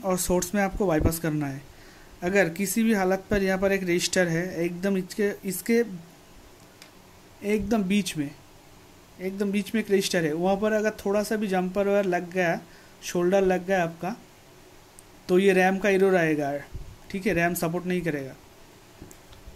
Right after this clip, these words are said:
तो ध्यान रहे, अगर bypass करने के बाद भी बोर्ड चल रहा है, बोर्ड का जो problem था solve हो गया, लेकिन ram नहीं support कर रहा है, तो समझ लेना यहाँ पर एक register है,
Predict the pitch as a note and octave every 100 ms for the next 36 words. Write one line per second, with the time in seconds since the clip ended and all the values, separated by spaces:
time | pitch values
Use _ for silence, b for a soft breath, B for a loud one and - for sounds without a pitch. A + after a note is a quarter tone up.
0 | - - E3 D#3+ F#3 G3+ G#3 G3+ A#3 G#3
1 | F3 F#3 E3+ D#3 E3 E3+ F#3 - F#3 F#3+
2 | G3 F3+ F3 F3 F3 G3+ G3 E3 F3+ F3+
3 | F#3+ F#3 F#3 F#3 F#3 F3 E3+ E3+ - F#3
4 | F3 C#3+ D#3 F3 E3+ F3 F3+ F3+ F#3+ F3
5 | F3 F3+ F#3 G3+ G3 E3 F3+ E3 E3+ F#3
6 | F#3+ F#3+ F#3 F#3+ - F#3+ F#3+ A#3 A#3 E3+
7 | E3 E3+ F#3 G3 G3 G#3 F#3 F3+ F#3 F#3
8 | F3 F3+ - G3 A3+